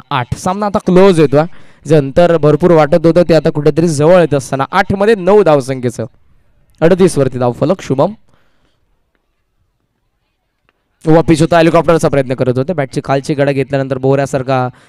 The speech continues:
silly short leg मध्ये हा चेंडू आपल्याला पाहायला मिळाला. धावफलक सिंगलने पुढे जात असताना आपण बघतो एकोणचाळीस वरती,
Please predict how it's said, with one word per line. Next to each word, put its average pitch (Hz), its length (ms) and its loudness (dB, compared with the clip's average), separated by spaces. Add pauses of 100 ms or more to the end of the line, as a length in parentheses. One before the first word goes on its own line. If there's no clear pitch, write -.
(220)
silly 131 400 -4
short 143 300 -4
leg 156 100 -4
मध्ये 139 220 0
हा 135 40 2
चेंडू 139 280 -2
आपल्याला 135 300 -2
पाहायला 131 320 -4
मिळाला. 131 320 -2 (2500)
धावफलक 131 360 2
सिंगलने 147 380 -2
पुढे 143 220 0
जात 139 100 0
असताना 143 260 -2
आपण 143 180 -4
बघतो 139 220 -4
एकोणचाळीस 160 600 2
वरती, 156 320 2